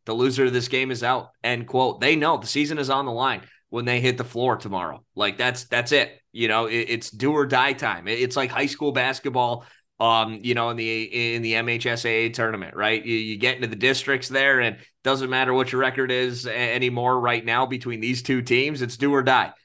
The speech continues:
You either win and move on, or your season's done and you're praying for an N I T bid,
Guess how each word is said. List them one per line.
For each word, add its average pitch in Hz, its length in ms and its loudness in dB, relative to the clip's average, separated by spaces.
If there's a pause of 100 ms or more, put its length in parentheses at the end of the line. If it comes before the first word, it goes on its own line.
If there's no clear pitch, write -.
(140)
You 127 160 2
either 123 140 2
win 139 220 2
and 139 100 -2
move 131 220 0
on, 156 480 0
or 127 340 2
your 131 220 -2
season's 131 480 -2
done 135 380 0
and 117 200 -8
you're 113 200 -2
praying 135 380 0
for 127 160 2
an 123 60 0
N 123 120 2
I 123 160 0
T 123 200 -4
bid, 92 280 -10